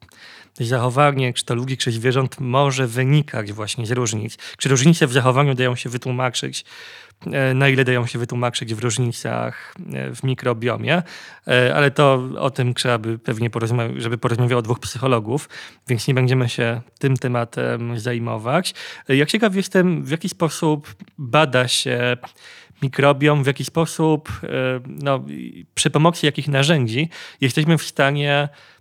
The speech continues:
mikrobiomy dwóch różnych, e, organizmów porównywać, bo jeżeli to jest tak duża populacja różnych,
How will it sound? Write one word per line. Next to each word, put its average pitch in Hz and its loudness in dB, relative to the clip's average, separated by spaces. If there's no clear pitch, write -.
mikrobiomy 139 4
dwóch 127 -2
różnych, 127 0
e, - -6
organizmów 123 -2
porównywać, 127 4
bo 123 2
jeżeli 151 2
to 156 2
jest - -2
tak 135 2
duża 139 4
populacja 135 0
różnych, 123 0